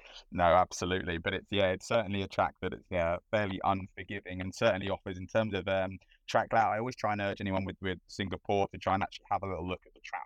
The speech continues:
max. It's super interesting to look at. Um, it, it really does throw everything at the drivers in terms of big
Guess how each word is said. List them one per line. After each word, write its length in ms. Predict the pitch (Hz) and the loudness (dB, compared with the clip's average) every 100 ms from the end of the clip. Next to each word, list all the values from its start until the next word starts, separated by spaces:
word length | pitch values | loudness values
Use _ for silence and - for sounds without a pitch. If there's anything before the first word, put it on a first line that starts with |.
| - | -2
max. 300 | 104 - - | -2 -4 -14
It's 220 | - - | -14 -4
super 280 | 135 117 82 | -4 -2 -2
interesting 600 | 95 95 - 87 92 85 | -2 -2 -2 -4 -6 -10
to 100 | 87 | -4
look 240 | 90 - | -4 2
at. 160 | 87 82 _ _ _ - | 2 2 _ _ _ 2
Um, 340 | 92 87 87 - - | 4 4 0 -10 -20
it, 320 | - - 101 104 | -20 -6 -2 0
it 60 | |
really 220 | 110 110 | 0 0
does 260 | 98 95 - - | 4 2 2 -2
throw 160 | 95 | 0
everything 380 | 95 87 - 92 | 0 -2 -6 -2
at 80 | - | -2
the 80 | 95 | -2
drivers 420 | 101 92 92 87 | 2 4 4 0
in 120 | 90 | -6
terms 300 | - 95 87 | -2 -2 -4
of 120 | 90 | -8
big 140 | - | -6